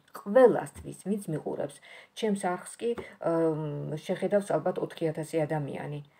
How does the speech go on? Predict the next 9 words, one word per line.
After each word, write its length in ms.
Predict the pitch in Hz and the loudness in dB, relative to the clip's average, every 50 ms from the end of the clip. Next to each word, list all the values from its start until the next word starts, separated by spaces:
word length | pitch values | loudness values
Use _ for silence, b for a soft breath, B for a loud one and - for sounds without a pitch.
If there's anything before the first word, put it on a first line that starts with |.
| b b b _ - | b b b _ -8
და 160 | 151 180 190 196 190 175 147 135 135 - - 202 196 - - | -2 0 2 2 2 0 -2 -6 -8 -8 -8 -8 -8 -8 -8
გამომწერია 680 | 147 180 170 170 180 180 165 - 165 165 160 175 185 165 | -6 -4 -2 0 -2 -2 0 -2 -2 -2 0 -2 -2 -2
ამდენი. 440 | 147 143 143 143 - - - - - B B B B B B B B B _ | -2 -2 -4 -6 -8 -8 -10 -12 -12 B B B B B B B B B _
და 260 | - - 147 143 156 151 147 147 139 - - - | -14 -12 -6 -4 -2 -2 -2 -4 -6 -8 -10 -10
შესაბამისად 640 | 147 - 202 196 - 202 196 202 202 202 202 262 190 | -6 -4 -4 0 0 2 4 4 4 4 4 2 2
ბევრი 300 | 156 180 180 175 160 143 | 4 4 4 4 2 0
შეხედავს 540 | 135 - - 139 - - - - 147 143 - | -6 -10 -12 -12 -12 -14 -10 -10 -10 -10 -10
ამ 160 | - - 143 143 | -10 -10 -10 -8
ვიდეოს. 480 | 139 135 135 - - 147 143 143 - | -10 -10 -10 -10 -10 -10 -10 -12 -14